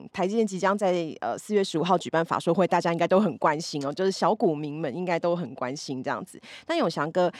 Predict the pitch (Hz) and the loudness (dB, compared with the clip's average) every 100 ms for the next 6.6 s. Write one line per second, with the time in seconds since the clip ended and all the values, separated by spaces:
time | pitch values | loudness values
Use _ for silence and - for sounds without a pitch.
0 | - _ - 254 403 254 - 190 202 175 | -14 _ -4 0 2 0 2 0 2 0
1 | - 175 107 185 214 247 208 214 175 - | -2 -2 0 2 2 2 2 2 0 -4
2 | 185 175 180 160 170 226 180 143 - 180 | -2 0 0 -2 0 2 2 0 0 0
3 | 147 117 - - - 185 196 - 196 156 | 0 -2 -4 -6 -2 0 0 2 2 2
4 | 139 - 170 165 170 185 185 - 175 160 | -2 2 2 2 -2 -4 -4 -4 -2 0
5 | 196 190 202 180 175 175 - - 139 123 | 2 2 4 2 2 0 -4 -4 -4 -2
6 | 98 - - 113 90 | -4 -4 -4 -4 -4